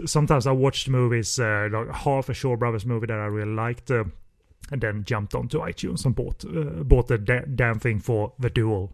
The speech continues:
language, uh, of it all. So, um, uh, it's, uh, quite nice, uh, quite nice to have, and quite nice that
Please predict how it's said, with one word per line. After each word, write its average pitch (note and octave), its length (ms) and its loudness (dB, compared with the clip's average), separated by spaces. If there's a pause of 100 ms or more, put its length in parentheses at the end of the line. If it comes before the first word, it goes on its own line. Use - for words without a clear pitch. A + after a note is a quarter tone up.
(140)
language, - 600 -8
uh, D#3+ 220 -6
of C3+ 80 2
it A#2+ 60 0
all. - 160 -6
So, - 260 -10
um, - 180 -6 (640)
uh, A2+ 60 -2
it's, A2+ 540 -4
uh, A#2+ 280 -4
quite A#2 220 -2
nice, C#3 300 -8
uh, F#2+ 640 -8
quite A2+ 200 -2
nice A2 140 -2
to A#2 120 -2
have, B2+ 280 0
and A2 80 0
quite A#2 200 -2
nice A2 180 -2
that A2+ 240 -2